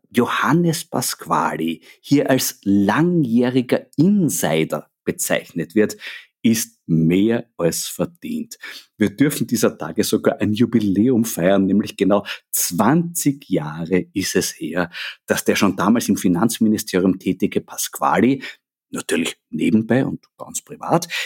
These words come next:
die legendäre um zweihundertdreiundachtzigtausend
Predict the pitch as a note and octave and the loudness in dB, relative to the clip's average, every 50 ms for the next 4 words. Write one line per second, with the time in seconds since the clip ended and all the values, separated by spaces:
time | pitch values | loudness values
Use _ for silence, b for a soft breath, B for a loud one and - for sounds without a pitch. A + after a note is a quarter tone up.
0 | B B - D3 C#3 D3+ D3+ D3+ D#3+ D#3 D3+ D3+ D3 - _ - B2+ E3 G3+ F3 | B B 2 4 4 4 4 4 4 2 2 0 -2 0 _ 2 4 4 4 2
1 | C3+ A2+ A#2+ B2 C#3+ D#3 D#3 - C#3+ D3+ C#3+ D3 - - - - A2 A#2 C#3 E3 | 4 2 2 2 2 0 0 2 0 0 0 0 -4 -6 -2 0 2 4 4 2
2 | D#3+ - - C3 C#3 C#3 C#3 C#3 C#3 - _ G2+ G2 G2+ G#2+ A#2 A2+ G#2+ F#2 F#2 | 2 2 2 2 2 4 2 0 -2 0 _ 0 2 4 4 2 2 2 0 0
3 | F#2+ - - - - G#2 - _ _ - D2 F2+ F#2 F#2 A2 F#2+ - | -2 -2 -4 -2 -2 -2 -2 _ _ 0 2 2 2 2 0 0 0